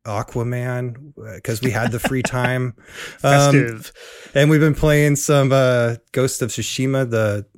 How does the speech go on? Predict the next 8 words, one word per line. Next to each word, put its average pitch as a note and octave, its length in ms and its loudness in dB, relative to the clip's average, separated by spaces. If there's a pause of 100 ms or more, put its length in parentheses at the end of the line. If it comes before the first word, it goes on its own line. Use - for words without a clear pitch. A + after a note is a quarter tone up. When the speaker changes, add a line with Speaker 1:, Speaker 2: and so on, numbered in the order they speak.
Speaker 1:
uh, G#2 220 -2 (640)
the, G#2+ 400 -6 (420)
um, G2+ 240 -6
it's A2+ 160 -8
like A#2 140 -4
a G2+ 200 -6
samurai A2+ 1000 -4 (200)
set, - 720 -4